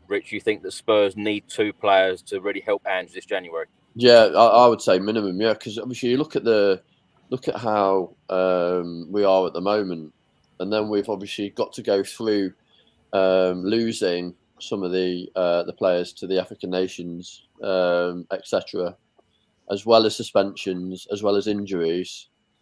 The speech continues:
Speaker 2: That then becomes apparent that we're gonna be right down to the bare bones, and, and some of our academy players are gonna get some real minutes, and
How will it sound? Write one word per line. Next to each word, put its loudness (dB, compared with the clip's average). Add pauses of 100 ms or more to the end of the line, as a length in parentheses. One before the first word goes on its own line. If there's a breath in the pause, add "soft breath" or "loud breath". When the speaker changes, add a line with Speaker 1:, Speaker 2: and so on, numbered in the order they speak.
(220)
Speaker 2:
That 2
then 0
becomes -6 (200)
apparent 4
that -4
we're -6
gonna -2
be -4
right 2
down 0
to -12
the -4
bare 2
bones, -4
and, -8
and -12
some -6
of -4
our 6
academy -2
players 0
are -10
gonna -6
get -4
some -10
real 0
minutes, -6
and -8